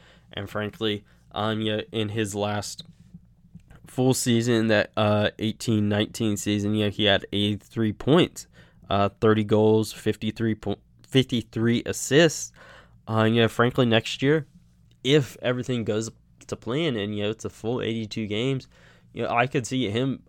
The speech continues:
uh, push that hundred point mark. I really, really could, because he has two more seasons, uh, under his belt, two more playoff runs. This guy knows what it takes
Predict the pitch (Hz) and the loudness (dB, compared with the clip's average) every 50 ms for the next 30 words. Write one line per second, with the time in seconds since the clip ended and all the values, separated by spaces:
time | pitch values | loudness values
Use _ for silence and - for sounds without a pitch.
0 | _ - 107 113 117 117 113 104 - _ _ - - 143 160 160 131 - - - | _ -2 0 2 4 4 2 2 -2 _ _ -2 0 2 2 2 0 -2 -8 -12
1 | - - _ _ 107 107 113 82 - - - - 117 120 117 123 120 113 104 - | -14 -16 _ _ -2 0 2 2 0 -2 -4 -4 -4 -2 0 0 0 0 -2 -8
2 | - - - 107 117 117 - - - - - - 98 104 123 123 - - - - | -16 -12 -8 -6 -6 -6 -6 -10 -18 -20 -18 -10 -6 -4 -2 -2 -4 -6 -10 -18
3 | _ - - 139 135 117 95 107 92 95 101 110 113 110 107 110 110 110 104 104 | _ -8 -8 -8 -8 -8 -10 -12 -10 -8 -4 -2 -2 -2 -2 -2 -2 -4 -6 -8
4 | - _ _ _ _ _ _ _ _ _ _ _ 101 104 98 101 104 104 101 98 | -12 _ _ _ _ _ _ _ _ _ _ _ -10 -10 -8 -6 -4 -2 -2 -2
5 | 98 98 95 - - - - - - - - _ _ _ _ _ _ _ _ - | -2 -4 -6 -8 -10 -14 -14 -14 -14 -16 -20 _ _ _ _ _ _ _ _ -12
6 | - 110 104 - 113 110 107 107 101 - - 113 107 104 98 - - - _ - | -10 -10 -8 -6 -4 -2 -2 -2 -4 -4 -4 -4 -4 -4 -4 -6 -12 -16 _ -18
7 | - - - 131 151 156 143 131 117 113 104 - - - 107 101 95 87 98 92 | -14 -6 -2 0 0 0 0 0 -2 -2 -4 -6 -8 -8 -8 -8 -8 -10 -10 -10
8 | 87 82 90 - - - _ _ _ - 95 95 80 - - - 101 101 92 98 | -10 -12 -12 -12 -14 -16 _ _ _ -10 -6 -6 -6 -6 -6 -6 -6 -4 -6 -6
9 | 98 - - 80 76 - - _ - - - 135 156 175 151 117 104 98 - - | -6 -6 -6 -6 -6 -6 -10 _ -16 -4 2 4 4 4 2 0 -4 -6 -10 -10
10 | - 104 98 98 90 85 82 - - 98 92 95 95 - - - - - - - | -8 -8 -6 -6 -6 -10 -12 -12 -8 -6 -6 -6 -6 -10 -14 -20 -20 -20 -20 -20
11 | - _ 120 123 127 - - 107 104 104 104 101 101 90 95 101 98 101 101 107 | -16 _ -4 -4 -4 -4 -2 0 2 2 2 2 0 -4 -6 -8 -6 -2 -2 0
12 | 107 110 104 104 101 95 - - - 80 95 95 98 95 98 98 - - _ _ | 0 0 0 -2 -2 -6 -8 -12 -16 -14 -10 -8 -8 -6 -6 -8 -10 -10 _ _
13 | _ _ - - - 104 98 90 - - - - - | _ _ -4 -2 0 0 0 -2 -4 -10 -18 -20 -20